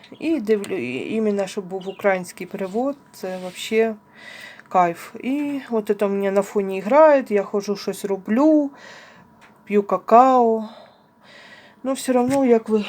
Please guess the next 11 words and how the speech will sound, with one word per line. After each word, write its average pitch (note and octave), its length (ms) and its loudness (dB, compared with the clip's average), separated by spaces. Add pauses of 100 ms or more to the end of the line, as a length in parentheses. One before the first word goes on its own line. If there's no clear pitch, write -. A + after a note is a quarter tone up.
розумієте, A#3 920 4
спокою A3+ 600 0
нема. F#3 360 -4 (1300)
В F3+ 160 -18
душі D4 520 -4 (360)
і - 100 -12
фізично. A3+ 720 -2 (460)
Так, F#3 200 8 (800)
а, G3 300 2
дев'яносто B3+ 720 2 (120)
гривень G#3+ 420 -6